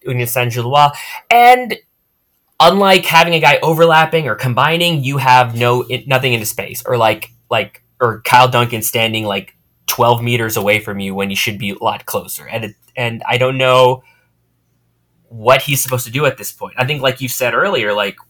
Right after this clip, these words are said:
I think we've sort of hamstrung this guy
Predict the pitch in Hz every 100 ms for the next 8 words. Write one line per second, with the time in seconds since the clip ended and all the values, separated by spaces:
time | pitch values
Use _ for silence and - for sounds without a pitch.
0 | - 127 127 101 _ _ _ _ 120 117
1 | 120 117 - - 135 110 - 120 139 -
2 | 127 110 98 - 101 95 98 110